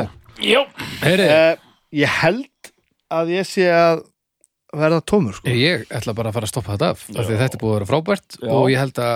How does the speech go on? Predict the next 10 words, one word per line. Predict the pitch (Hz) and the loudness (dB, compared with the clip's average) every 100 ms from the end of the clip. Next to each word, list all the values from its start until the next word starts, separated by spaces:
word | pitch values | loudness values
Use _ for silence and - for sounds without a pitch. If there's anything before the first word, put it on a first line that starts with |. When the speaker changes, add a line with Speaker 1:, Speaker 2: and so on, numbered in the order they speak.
| 120 | -4
Speaker 3:
allt | 143 - - | -6 -8 -4
héðan | 147 143 127 | 0 0 0
í | |
frá | 127 139 135 | 0 0 0
yrði | 135 131 117 | 0 -2 -2
bara | 123 | -4
svona, | 117 120 123 117 113 - _ _ - | -4 -4 -4 -2 -6 -10 _ _ -10
uh, | - 123 120 117 110 110 - - - _ _ _ _ _ _ - | -6 -4 -2 -4 -6 -8 -12 -14 -20 _ _ _ _ _ _ -8
bara | 123 | -4
meira | 117 131 123 | 0 0 2